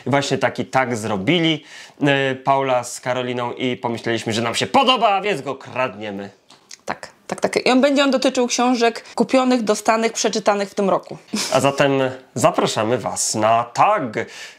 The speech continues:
Speaker 1: Ostatni w tym roku tag.
Speaker 2: Tak.
Speaker 1: Tak.
Speaker 2: Pytanie numer jeden. Książka, która cię zaskoczyła. No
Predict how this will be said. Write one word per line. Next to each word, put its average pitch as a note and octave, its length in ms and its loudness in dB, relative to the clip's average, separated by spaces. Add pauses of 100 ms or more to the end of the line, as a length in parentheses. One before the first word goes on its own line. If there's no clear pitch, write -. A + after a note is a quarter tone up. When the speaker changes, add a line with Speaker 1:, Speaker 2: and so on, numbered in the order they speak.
(320)
Speaker 1:
Ostatni D#3 520 2
w - 60 -4
tym D3+ 180 2
roku A#2+ 280 -4
tag. C3 400 -2 (260)
Speaker 2:
Tak. - 280 -16 (500)
Speaker 1:
Tak. - 260 -10 (140)
Speaker 2:
Pytanie C4+ 300 -2
numer D#4 200 0
jeden. E3+ 240 0
Książka, D4 580 0
która G3 280 0
cię F#3 260 -2
zaskoczyła. F3 1080 -2 (340)
No G#3+ 120 6